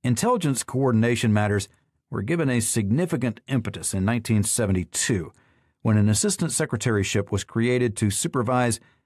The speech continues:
defense intelligence programs through the entire management cycle, from initial research and development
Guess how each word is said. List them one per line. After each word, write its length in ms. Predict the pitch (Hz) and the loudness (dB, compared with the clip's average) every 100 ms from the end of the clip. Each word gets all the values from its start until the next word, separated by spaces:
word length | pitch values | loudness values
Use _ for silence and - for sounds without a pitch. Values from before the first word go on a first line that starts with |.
| _ _ - | _ _ -6
defense 440 | 110 - 165 160 | -6 -2 -2 -2
intelligence 580 | - 120 135 143 110 104 | -4 -2 0 0 0 -2
programs 580 | - 104 98 101 98 92 _ _ _ - | -2 -2 2 2 2 0 _ _ _ -6
through 160 | 113 113 | -2 2
the 180 | 107 | 2
entire 520 | 107 98 - 147 147 135 | 2 0 0 -2 0 2
management 520 | 120 131 117 104 110 | 2 2 0 -2 -2
cycle, 460 | - 107 - - _ _ _ _ _ | -2 -2 -4 -12 _ _ _ _ _
from 300 | 113 104 101 - | 0 0 0 0
initial 360 | 107 127 143 | 2 2 2
research 480 | 123 135 120 135 117 | 2 2 2 -2 0
and 120 | 113 | 0
development 480 | 101 104 143 139 135 | 2 2 0 0 -2